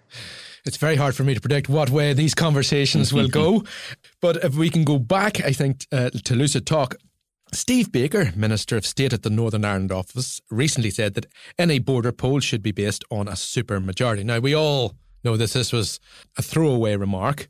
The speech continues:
Speaker 1: but he did say that sixty percent should be required in any future N I border poll. Uh, we've discussed this in, or-, in other podcasts, but basically Steve Baker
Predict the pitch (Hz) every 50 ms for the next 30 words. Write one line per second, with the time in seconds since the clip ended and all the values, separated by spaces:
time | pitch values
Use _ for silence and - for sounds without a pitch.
0 | _ - - - - - - 123 113 123 117 131 113 - 127 117 110 110 - -
1 | 156 - - 107 104 101 - 117 98 - 113 101 110 104 101 98 - - 104 98
2 | 98 98 98 98 95 92 90 90 - - 101 98 - - - 110 101 98 - -
3 | 104 98 98 95 95 90 90 95 95 95 95 92 - - 101 95 90 90 92 90
4 | - - _ - - - - _ - 104 101 98 98 113 110 101 - - - -
5 | - 131 110 - - - 110 95 - 98 98 101 98 98 98 98 - 104 101 98
6 | 98 101 98 92 - - 101 95 92 - - 104 95 92 90 - - - 101 -
7 | 113 107 - - - - - _ _ _ _ _ _ 143 123 113 - 165 151 127
8 | - 123 113 113 101 - - 165 175 160 - 113 98 90 - 104 104 98 85